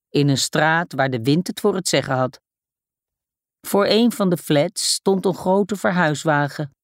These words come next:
Eromheen liep politie. Mannen met opgestroopte mouwen sjouwden met bedden en planten en dozen.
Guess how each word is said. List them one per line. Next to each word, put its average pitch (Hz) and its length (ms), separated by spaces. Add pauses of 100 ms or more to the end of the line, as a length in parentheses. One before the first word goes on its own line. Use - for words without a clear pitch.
(120)
Eromheen 156 560
liep 180 200
politie. 156 680 (1080)
Mannen 165 440
met 156 220
opgestroopte 160 880
mouwen 160 600
sjouwden 165 540
met 127 260
bedden 160 360
en 131 240
planten 156 420
en 160 180
dozen. 131 480